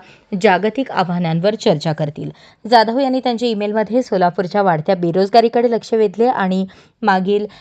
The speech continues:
मॅग्नेटिक महाराष्ट्र वन पॉइंट झिरो व मॅग्नेटिक महाराष्ट्र टू पॉइंट झिरो या गुंतवणूक बैठकीतून फसवल्या गेल्याचे नमूद केले आहे. या बैठकीतून महाराष्ट्रात कोणतीही ठोस गुंतवणूक किंवा उद्योग उभे राहिले नाहीत,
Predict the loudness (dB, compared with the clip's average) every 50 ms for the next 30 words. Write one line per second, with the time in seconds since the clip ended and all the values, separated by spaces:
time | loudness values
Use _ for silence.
0 | -18 _ 0 0 0 0 2 -2 -2 -2 -2 -2 0 0 2 2 2 0 0 -2
1 | 0 0 2 2 2 2 0 0 0 -2 0 0 -2 -4 -4 -4 -2 0 0 2
2 | 2 0 0 0 -2 0 0 0 0 0 -2 0 -2 0 0 0 -2 -2 -4 -6
3 | -6 -4 -4 -6 -4 -2 -4 -2 -2 -2 0 0 0 2 0 -2 -2 -6 -16 -20
4 | -20 -20 _ _ 0 4 4 4 4 4 2 -2 -2 -2 0 0 0 0 0 -2
5 | -2 -2 0 0 0 -2 -2 -4 -6 -6 -6 -4 -4 -6 -4 -2 -4 -4 -4 -6
6 | -8 _ _ _ _ _ _ _ 2 2 4 4 0 2 2 2 2 2 2 2
7 | 4 2 0 0 -2 -2 0 0 0 0 0 -2 -2 -2 -4 -4 -6 -4 -2 -2
8 | -2 -2 -2 -2 -2 0 0 0 0 0 -2 -2 -2 -4 -2 0 0 2 2 2
9 | 0 2 0 0 0 0 -2 0 -2 -2 0 0 0 0 0 0 -2 -2 -2 -2
10 | 0 0 0 0 2 0 -2 0 0 -2 -2 -2 -2 -4 -2 0 0 0 -2 -2
11 | -2 -4 -4 -4 -8 -6 -4 -2 -2 -2 -2 -2 -4 -4 -4 -4 -2 -2 -4